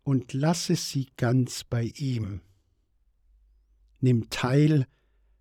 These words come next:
an der himmlischen Tauschbörse. Deine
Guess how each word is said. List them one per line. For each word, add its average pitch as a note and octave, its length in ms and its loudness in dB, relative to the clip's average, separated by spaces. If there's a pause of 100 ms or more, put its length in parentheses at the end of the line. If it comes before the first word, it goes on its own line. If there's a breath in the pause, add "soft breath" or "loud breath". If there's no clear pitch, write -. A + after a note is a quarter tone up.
(160)
an B2 180 2
der A#2+ 100 2
himmlischen C3 640 4
Tauschbörse. A2+ 1160 -2 (1080)
Deine D3 600 6